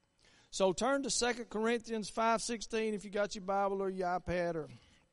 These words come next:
and I'm gonna go through these pretty quick. One of the very first things is, is you have to acknowledge,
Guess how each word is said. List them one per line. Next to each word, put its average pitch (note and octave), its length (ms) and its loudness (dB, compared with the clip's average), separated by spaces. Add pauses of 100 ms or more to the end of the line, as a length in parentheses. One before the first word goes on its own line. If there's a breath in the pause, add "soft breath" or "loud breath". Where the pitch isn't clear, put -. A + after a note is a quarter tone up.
(760 soft breath)
and E3 100 -4
I'm F#3 80 2
gonna G#3+ 120 4
go A3 160 8
through G#3 220 4
these G#3 240 2
pretty G3 240 -2
quick. F#3+ 340 -2 (2500 soft breath)
One A#3 220 8
of C4+ 60 6
the B3 60 2 (100)
very C#4+ 200 10
first C4+ 300 4
things B3+ 340 4
is, F#3 160 0
is G3 300 -2
you A3+ 160 4
have A3+ 300 0
to G#3 220 -2
acknowledge, F#3 1040 2